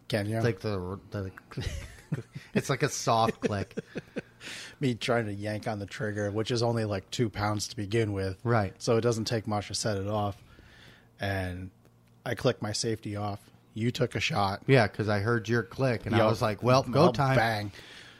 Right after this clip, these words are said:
Speaker 1: So you missed just to the right.
Speaker 2: T-, I clean missed <laughs> that dog. I
Speaker 1: Just to
Speaker 2: s-
Speaker 1: the, you can see the bullet hit the snow.
Speaker 2: I shot that, I shot at that dog. I don't know what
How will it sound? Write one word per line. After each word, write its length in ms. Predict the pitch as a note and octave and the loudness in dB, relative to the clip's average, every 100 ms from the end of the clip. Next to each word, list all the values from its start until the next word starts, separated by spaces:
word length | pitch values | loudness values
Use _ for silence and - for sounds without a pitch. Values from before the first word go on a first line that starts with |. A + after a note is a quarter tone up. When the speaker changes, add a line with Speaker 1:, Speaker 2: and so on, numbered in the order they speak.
| - | -12
Speaker 1:
So 520 | - C#3+ A#2 G#2 G2+ F#2+ - - _ _ _ - - | 2 6 6 6 0 -8 -18 -20 _ _ _ -20 -8
you 160 | A2 | 2
missed 240 | B2+ A#2+ - | 2 2 0
just 220 | A2+ - | -4 -2
to 60 | A#2+ | 2
the 100 | B2 | 2
right. 300 | G#2+ F#2+ - - | 2 0 -6 -10
Speaker 2:
T-, 100 | - - - | -10 -10 2
I 300 | C3+ E3 F3 | 8 8 8
clean 920 | - - B2 A#2+ A#2+ A#2+ B2+ G#2+ F#2 F2+ | 2 -4 -2 2 4 4 4 2 0 -2
missed 280 | F#2 - | -2 -4
<laughs> 0 | |
that 320 | - - - - | -6 -6 -8 -8
dog. 440 | - - - - - | -10 -8 -10 -10 -14
I 300 | - - - | -16 -14 -4
Speaker 1:
Just 180 | C3 C#3+ | 8 12
to 120 | G3 | 12
Speaker 2:
s- 220 | - A2 A2 | 12 0 -8
Speaker 1:
the, 40 | B2+ | -4
you 80 | C#3 | 4
can 120 | D3 | 4
see 220 | - D3+ | 6 6
the 140 | C#3+ B2 | 6 4
bullet 320 | A2 B2+ G#2+ | 4 4 6
hit 140 | B2+ | 2
the 60 | B2 | 2
snow. 400 | - A#2 G2 F#2 - - - - | 0 2 0 -2 -10 -20 -16 4
Speaker 2:
I 160 | D3+ G3 | 6 6
shot 400 | - D#3 D#3 - | 4 4 4 4
that, 260 | C#3 A2 A#2+ | 0 0 -2
I 140 | C3 F3 | 2 2
shot 280 | - D3 C#3+ | 4 4 4
at 100 | A#2 | 2
that 240 | A#2 A2+ | 0 0
dog. 140 | A#2+ - | -4 2
I 120 | C#3 | 2
don't 180 | F#3+ C#3+ | 4 2
know 120 | G#2+ | -2
what 580 | G2 G2+ A#2+ C#3+ D#3 D3+ | -4 -4 2 4 4 2